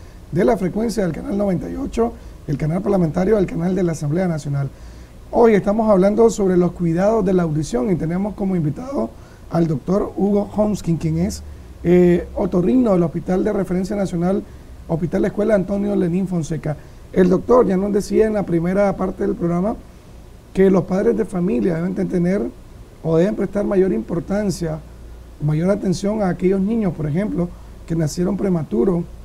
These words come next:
que nacieron con bajo peso, que su madre durante el embarazo tuvo alguna enfermedad viral como el dengue, el zika, el chikungunya.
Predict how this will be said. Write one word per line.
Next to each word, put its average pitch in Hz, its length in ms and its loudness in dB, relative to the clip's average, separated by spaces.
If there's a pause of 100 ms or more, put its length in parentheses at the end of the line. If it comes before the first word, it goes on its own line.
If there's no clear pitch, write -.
(360)
que - 120 -10
nacieron 175 640 0
con 185 160 2
bajo 185 240 0
peso, 208 600 0 (460)
que 175 220 6
su 175 140 -2
madre 196 400 4
durante 165 320 -2
el 165 60 -2
embarazo 156 480 -2
tuvo 185 260 2
alguna 185 260 2
enfermedad 170 500 0
viral 175 300 4
como 175 240 0
el 147 100 0
dengue, 180 440 0 (540)
el 135 120 -2
zika, 185 460 -2
el 151 80 -4
chikungunya. 160 720 0